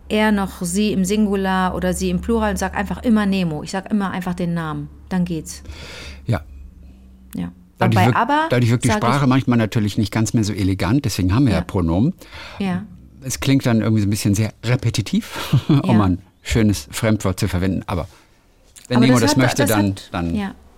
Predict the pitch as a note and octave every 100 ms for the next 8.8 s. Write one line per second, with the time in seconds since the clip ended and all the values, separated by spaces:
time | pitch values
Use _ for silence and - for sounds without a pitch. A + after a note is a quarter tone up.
0 | - G#3+ A3+ A#3 D4+ - C#4 - - -
1 | F#3 F3+ E3+ D#3+ E3 F3 D#3+ D#3+ G3+ -
2 | A3+ A3+ A3+ G#3+ A#3 B3 A3+ A3 - -
3 | - - - - G#3 G3+ F#3+ G3 G#3+ G#3
4 | G#3 G3+ G3 F#3 F3+ A3 B3 C4 B3+ B3+
5 | C4+ C4 C4 C#4 E4 - - - G#3+ G#3
6 | G3 F#3+ - G#3 G#3+ G#3+ G3 F#3+ _ _
7 | _ - - _ _ G3 F#3+ G#3 G#3 B3
8 | A#3+ D4+ E4+ - G3+ F#3+ A#3+ D4